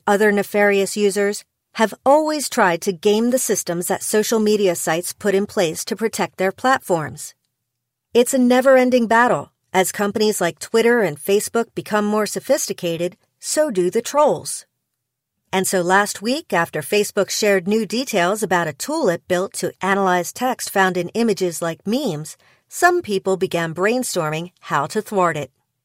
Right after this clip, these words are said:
Social media companies are under tremendous pressure from lawmakers, journalists, and users to be more transparent about how they decide what content should be removed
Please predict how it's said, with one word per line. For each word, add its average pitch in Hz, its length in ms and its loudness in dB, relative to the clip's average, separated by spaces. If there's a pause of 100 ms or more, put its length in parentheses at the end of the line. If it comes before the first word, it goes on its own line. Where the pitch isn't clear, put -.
(1040)
Social 302 440 2
media 233 360 4
companies 196 520 -2
are 180 180 0
under 196 240 0
tremendous 214 680 -2
pressure 185 400 -4
from 175 260 -4
lawmakers, 226 720 2
journalists, 208 580 0
and 180 160 -2
users 190 540 -4
to - 140 -4
be 247 180 2
more 226 260 2
transparent 190 800 -2
about 208 280 2
how 269 200 0
they 262 160 2
decide 185 500 0
what 185 300 0
content 208 480 -4
should 180 160 -8
be 180 140 -4
removed 170 640 -2